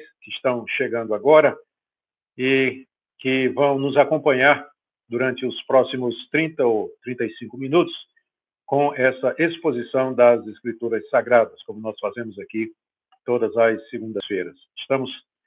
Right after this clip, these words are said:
na expectativa de quando o nosso Deus permitirá que nós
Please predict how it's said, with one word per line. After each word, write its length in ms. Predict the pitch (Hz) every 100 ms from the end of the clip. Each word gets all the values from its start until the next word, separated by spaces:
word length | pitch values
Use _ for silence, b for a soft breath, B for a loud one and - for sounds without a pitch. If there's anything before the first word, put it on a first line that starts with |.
| _ _ _ _ _
na 80 | 131
expectativa 720 | 127 - 139 - - 139 135
de 80 | 120
quando 280 | 117 139 123
o 40 |
nosso 240 | 123 127 135
Deus 320 | 117 139 -
permitirá 500 | - 117 120 117 120
que 100 | 117
nós 260 | 120 120